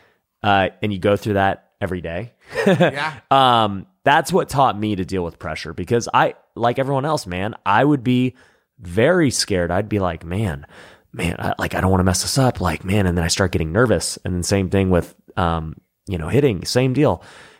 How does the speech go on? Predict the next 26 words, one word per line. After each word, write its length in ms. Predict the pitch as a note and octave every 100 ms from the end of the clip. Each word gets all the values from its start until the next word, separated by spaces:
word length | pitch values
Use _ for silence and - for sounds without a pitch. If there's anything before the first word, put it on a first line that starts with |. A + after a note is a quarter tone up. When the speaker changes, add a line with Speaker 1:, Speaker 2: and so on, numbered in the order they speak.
| _ -
Speaker 1:
And 600 | C3+ A2+ A2 G#2 G2+ F#2 -
you 180 | A#2
just 340 | C3 B2 - -
start 320 | - C3 A#2
to 300 | B2 G#2 F#2
learn 300 | G2+ G#2+ G#2+
to 280 | G2+ F#2 F2 D#2+
detach 640 | G#2 G#2 - G2 F2+ E2+ -
from 180 | F#2 E2
your 160 | D#2+
emotions. 640 | D2+ D2 D2+ - - C#2 -
You're 120 | F#2+
like, 200 | F2 E2
Hey, 200 | A2 G#2+
Speaker 2:
Yeah. 80 | F#2+ -
Speaker 1:
guess 240 | B2 -
what? 380 | G#2+ G#2 G2+ - - - - _ _ _ -
I've 140 | G#2
been 160 | F#2 F#2
practicing 680 | - A#2 A2+ A2 - G#2+ G#2+
this 260 | G#2 G2
for 400 | - F2+ F2 E2+ _ -
my 120 | E2
whole 260 | G#2+ A#2 G#2
life. 440 | F2+ F2+ E2+ -
Like, 360 | E2 D#2+ -